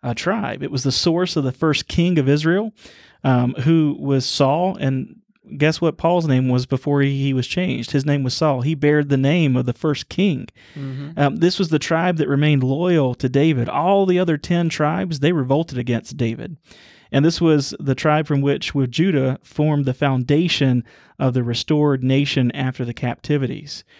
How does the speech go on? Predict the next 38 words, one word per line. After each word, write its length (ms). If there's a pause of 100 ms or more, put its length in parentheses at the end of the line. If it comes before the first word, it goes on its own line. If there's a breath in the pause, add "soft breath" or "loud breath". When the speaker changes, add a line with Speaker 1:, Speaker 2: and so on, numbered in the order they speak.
(140 soft breath)
Speaker 1:
And 160
so 100
the 80
tribe 400
of, 180
of 180
Benjamin 440
was 140
highly 400
thought 320
of 140
and 80
highly 260
respected 560
in 100
Jewish 280
culture 440 (320 loud breath)
because 460
of, 320
if 180
you 120
will, 160
their 120
purity. 540 (500 loud breath)
And 100
he 60
says 200
not 180
only 200
that, 340
he 160
said 180
he 140
was 160
a 80
Hebrew 580
of 140
Hebrews. 720